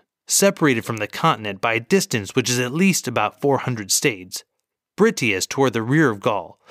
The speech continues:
that side namely which faces the ocean, being, that is, to the north of both Spain and Britain. And Thule, as far as men know at any rate,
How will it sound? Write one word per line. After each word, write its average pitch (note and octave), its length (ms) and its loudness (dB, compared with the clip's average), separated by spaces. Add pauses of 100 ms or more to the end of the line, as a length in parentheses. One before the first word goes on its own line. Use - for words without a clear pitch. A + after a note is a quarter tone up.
(220)
that F3+ 200 2
side D#3 300 2
namely D3 400 2
which G2+ 160 -6
faces A2 380 -2
the G#2 140 -8
ocean, B2+ 440 0 (320)
being, G2 400 0 (160)
that G#2+ 180 2
is, F#2 340 -8 (300)
to G3 100 2
the F3 120 4
north D#3+ 360 2
of B2 120 0
both G#2 220 0
Spain D3+ 500 -2 (240)
and B2+ 180 -2
Britain. F#2+ 380 -2 (880)
And A#2+ 160 -4
Thule, C3 440 0 (100)
as A2+ 100 -4
far B2 220 2
as G#2 100 -2
men G#2+ 240 -4
know G#2 160 0
at G2 80 -6
any G2 180 -6
rate, F#2+ 360 -8